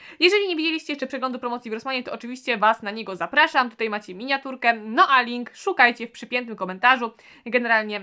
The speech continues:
e, tam będą też, e, testy tych kosmetyków, bo testy tych kosmetyków, które Wam dzisiaj mam do polecenia, też na kanale są.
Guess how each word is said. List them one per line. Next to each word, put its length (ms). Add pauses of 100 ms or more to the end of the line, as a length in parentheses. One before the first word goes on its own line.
e, 100
tam 240
będą 260
też, 200 (280)
e, 140
testy 380
tych 240
kosmetyków, 560
bo 120
testy 320
tych 140
kosmetyków, 540
które 260
Wam 180
dzisiaj 160
mam 120
do 60
polecenia, 380
też 300
na 80
kanale 380
są. 340